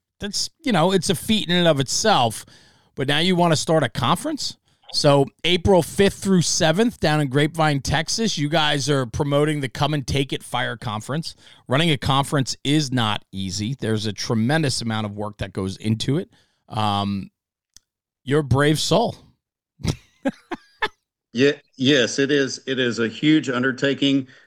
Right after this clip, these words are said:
Speaker 2: but we have so, so, such a good team with E S T, E S, E S T I.
Speaker 1: Awesome.
Speaker 2: And a couple of the guys that you even know, uh, Gareth Juays, which, you know, we met,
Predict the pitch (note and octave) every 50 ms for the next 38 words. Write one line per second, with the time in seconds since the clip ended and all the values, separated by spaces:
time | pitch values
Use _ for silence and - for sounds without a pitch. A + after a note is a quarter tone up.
0 | _ _ - A2 A#2+ B2 B2+ B2 B2+ C3+ C3+ C3 C3+ C#3 C#3 C#3+ C#3+ B2 A#2 -
1 | - - - - - - C#3 C3+ C#3 C#3+ D3 C#3+ C#3 C#3 - _ _ _ _ _
2 | - - - - D3+ D3 D3 D3+ D#3 D3+ - - F3 F3 E3+ F3+ D3 A#2+ D3 C#3+
3 | A#2 - - C3 B2+ C3+ C3+ C3 C3 C3 C3 C#3 - C3+ C3+ C3 - C3+ C3 -
4 | _ _ - B2+ C3 B2+ A#2+ A#2+ - - - B2+ B2 B2 A#2 - - A#2+ A#2+ A#2+
5 | A#2+ B2 B2 A#2+ - - B2+ B2+ C3+ - A#2 F#2+ E2+ - - A2 A#2 A2+ A#2 A2
6 | A2+ - - A#2+ A#2+ A#2 - - D3+ D3+ D3+ D3+ C3 C3+ A2+ B2 C3 C3 C3 B2+
7 | - B2 A#2 A2+ A2+ A#2 B2 B2+ B2+ A#2 A#2 A2+ A2 A2+ A#2+ A#2+ A#2+ A#2+ A#2+ A#2
8 | - - - _ _ _ - A2 G#2+ A2 G#2+ G#2+ G2+ F#2 - B2 B2 B2 A#2+ A#2+
9 | - - A#2+ A#2+ A#2+ A#2+ A#2 A#2+ A#2+ A#2 A2+ - G#2 A2 G#2+ G#2+ - - - -
10 | A#2 A2+ A2+ A2 G#2+ A#2 A#2 A2+ A#2 A#2 A#2+ A#2